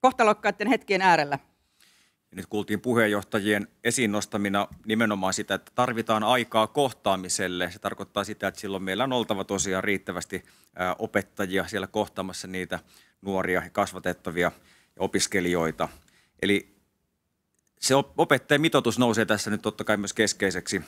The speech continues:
Speaker 2: keskeiseksi, joka myös, myös Pauliina nosti jo sieltä S D P:n nostona aikaisemmin esille.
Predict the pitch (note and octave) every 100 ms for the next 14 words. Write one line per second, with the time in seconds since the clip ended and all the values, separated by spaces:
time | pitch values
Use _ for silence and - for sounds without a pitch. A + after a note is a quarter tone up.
0 | - A#2 - G2 G2+ - F#2+ F#2+ G2 F#2
1 | - - F#2+ F#2 - G2+ F#2+ F#2+ G2+ -
2 | G2 F2+ G2 F#2 G#2 - F#2+ E2 E2+ E2
3 | E2 - E2+ D#2+ - G2 F#2+ F#2 F2+ G2
4 | F#2 F2+ B1